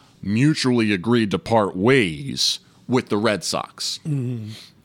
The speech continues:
Speaker 1: And then what happens yesterday? The same thing with Carlos Beltran, who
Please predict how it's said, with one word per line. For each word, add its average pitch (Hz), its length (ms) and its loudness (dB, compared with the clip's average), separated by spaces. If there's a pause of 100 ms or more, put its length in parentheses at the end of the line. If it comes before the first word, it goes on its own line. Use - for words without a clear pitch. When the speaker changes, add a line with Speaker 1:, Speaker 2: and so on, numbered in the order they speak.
(920)
Speaker 1:
And 113 180 0
then 120 200 2
what 113 100 0
happens 117 380 0
yesterday? 190 560 0 (800)
The 95 100 -8
same 107 280 0
thing 110 160 -2
with 98 120 -4
Carlos 98 360 -2
Beltran, 76 480 -8 (280)
who 127 280 0